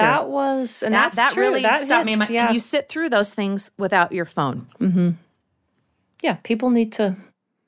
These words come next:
Speaker 1: self-examine.
Speaker 2: And she's saying, you know, we deserve better because we deserve deepened connections and relationships. And
Speaker 1: We
Speaker 2: we need
Speaker 1: do.
Speaker 2: to remind ourselves that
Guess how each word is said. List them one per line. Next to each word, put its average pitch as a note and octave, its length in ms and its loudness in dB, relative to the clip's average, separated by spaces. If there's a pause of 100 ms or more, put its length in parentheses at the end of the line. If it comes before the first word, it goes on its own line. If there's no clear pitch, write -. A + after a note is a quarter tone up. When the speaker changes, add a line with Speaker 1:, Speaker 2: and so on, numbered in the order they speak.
(460)
Speaker 1:
self-examine. E3 1120 -2
Speaker 2:
And G3 140 -2
she's D#4 280 -2
saying, E3 380 -2
you A#3 80 0
know, F#3+ 140 0
we G#3 120 -2
deserve G#3 400 -2
better B2 300 -2
because D3+ 440 -6 (100)
we F#3+ 80 0
deserve F3 420 -2
deepened D#3 500 0 (680)
connections F3 600 -4
and D#3+ 100 -4
relationships. D3+ 1000 -4
And D#3 440 -2 (280)
Speaker 1:
We A3 80 -2
Speaker 2:
we F#3+ 80 2
need G3+ 160 4
Speaker 1:
do. G3 80 -4
Speaker 2:
to F#3+ 80 -2
remind D#3 480 0
ourselves C#3+ 520 -2
that A#2 200 -6